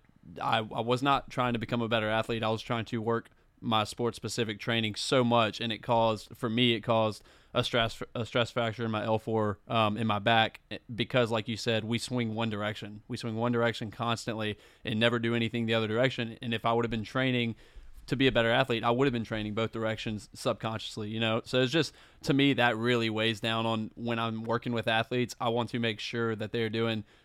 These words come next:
doing the mobility, but also just doing the entire program to become a better athlete so that not all the time is, is spent,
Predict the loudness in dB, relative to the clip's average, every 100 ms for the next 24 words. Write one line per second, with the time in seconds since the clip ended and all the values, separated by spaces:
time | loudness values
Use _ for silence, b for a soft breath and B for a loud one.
0 | b 0 2 4 4 4 4 4 0 -4
1 | -2 0 0 -4 -6 -4 -2 0 0 -4
2 | -6 -6 0 0 0 0 -2 0 -2 -2
3 | -2 0 -2 -2 0 0 0 0 -2 0
4 | 0 0 -2 -12 -20 -6 0 2 4 2
5 | 2 2 2 2 -2 -2 -2 -4 -6 -8
6 | -4 -2 -2 -2 -2